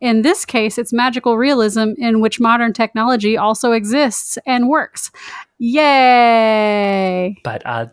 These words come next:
Speaker 2: this episode will drop, um, on the twenty-eighth. So, uh, listeners,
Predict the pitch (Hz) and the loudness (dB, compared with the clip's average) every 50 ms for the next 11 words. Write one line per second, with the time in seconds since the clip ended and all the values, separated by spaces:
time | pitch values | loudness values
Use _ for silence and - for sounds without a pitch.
0 | - - 185 202 220 214 - - - 147 143 - 147 139 - - - 127 117 117 | -6 -4 -2 -2 -2 -4 -6 -6 -6 -6 -4 -4 -4 -4 -4 -4 -4 -4 -4 -4
1 | 113 113 110 113 113 - - 123 123 120 113 113 113 117 117 - - 120 113 110 | -4 -4 -4 -6 -6 -10 -10 -6 -4 -4 -2 -2 -4 -6 -8 -10 -12 -10 -8 -8
2 | 104 107 107 107 - - - - 117 110 107 107 107 110 113 113 - _ _ _ | -6 -6 -8 -8 -10 -16 -14 -12 -8 -8 -6 -6 -8 -8 -10 -12 -14 _ _ _
3 | _ _ _ - - 127 131 131 131 120 117 - - - 123 113 113 - - 175 | _ _ _ -8 -6 -4 -4 -4 -6 -6 -8 -8 -6 -6 -4 -6 -6 -6 -6 -4
4 | 165 156 107 104 104 - - - - _ _ _ _ _ _ _ _ _ _ _ | -4 -2 -4 -4 -8 -10 -16 -20 -20 _ _ _ _ _ _ _ _ _ _ _
5 | - - - - - 120 110 104 104 101 101 101 101 104 104 - - 117 113 107 | -12 -10 -8 -8 -6 -4 -4 -4 -2 -4 -4 -6 -6 -6 -8 -8 -8 -8 -8 -8
6 | 107 107 - - 127 120 143 165 - - 117 107 101 101 104 117 135 - - - | -8 -10 -12 -12 -8 -8 -8 -6 -6 -6 -6 -6 -6 -6 -8 -10 -10 -8 -10 -10